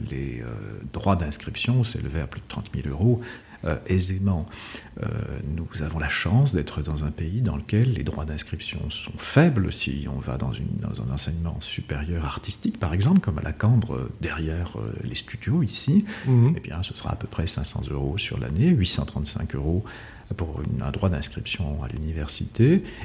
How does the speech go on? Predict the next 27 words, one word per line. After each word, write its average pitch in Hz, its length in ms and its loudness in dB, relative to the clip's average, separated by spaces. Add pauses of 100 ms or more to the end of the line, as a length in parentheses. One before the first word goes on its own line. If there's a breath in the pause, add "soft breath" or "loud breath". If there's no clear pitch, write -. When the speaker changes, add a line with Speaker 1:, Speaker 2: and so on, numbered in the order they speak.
Speaker 1:
Et 151 80 12
pour 156 160 8
les 127 140 2
étudiants 123 320 4
qui 113 160 2
n'ont 104 180 8 (160)
pas 185 160 4
de 117 100 8
moyens, 85 600 6 (640 loud breath)
euh, 82 120 2 (220)
il 85 140 -2
y - 20 2
a 98 60 6
évidemment 78 360 0
les 76 100 0
bourses 87 240 -2
de 78 40 0
la 69 100 -2
Fédération - 520 -6
Wallonie-Bruxelles, 69 580 -2
mais 98 160 2
aussi - 220 -4
toutes - 260 -6
les 85 220 0
aides 92 260 4 (520 loud breath)
qui - 140 -2
existent 76 600 -4